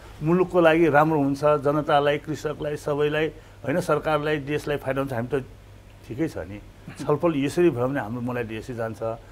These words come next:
हाम्रो कृषकहरूलाई यो फाइदा हुन्छ भन्ने कुरा, होइन, गरे पो हुन्छ। अब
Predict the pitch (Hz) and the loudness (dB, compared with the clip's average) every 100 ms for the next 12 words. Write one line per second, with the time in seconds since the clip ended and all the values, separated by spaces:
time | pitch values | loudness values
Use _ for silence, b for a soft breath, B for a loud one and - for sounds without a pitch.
0 | B B 101 127 135 147 135 143 120 117 | B B -6 -2 -2 -4 -2 -2 -2 -4
1 | 104 107 120 117 113 110 98 98 107 117 | -4 -4 -4 -4 -4 -4 -6 -8 -6 -6
2 | 101 104 117 135 104 87 - - - - | -8 -10 -10 -8 -6 -6 -8 -14 -12 -6
3 | 190 - B B - 104 120 120 135 160 | -6 -8 B B -8 -2 0 0 2 2
4 | 104 95 110 120 135 | 2 -2 -2 0 0